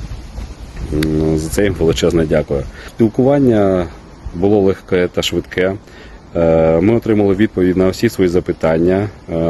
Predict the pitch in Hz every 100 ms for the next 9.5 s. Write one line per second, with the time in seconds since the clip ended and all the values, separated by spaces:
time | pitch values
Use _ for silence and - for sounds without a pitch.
0 | 82 85 85 123 120 107 92 95 - -
1 | - - - - 92 95 101 95 113 95
2 | 98 101 98 87 - 85 90 87 90 90
3 | 87 85 87 85 - - 95 - 98 98
4 | 95 85 85 87 113 131 123 85 85 104
5 | 113 104 104 - 85 82 82 - - -
6 | - 92 90 113 127 135 123 104 101 95
7 | - 90 92 101 101 - 90 87 85 85
8 | 80 80 82 82 - 90 90 87 92 110
9 | 110 - 95 92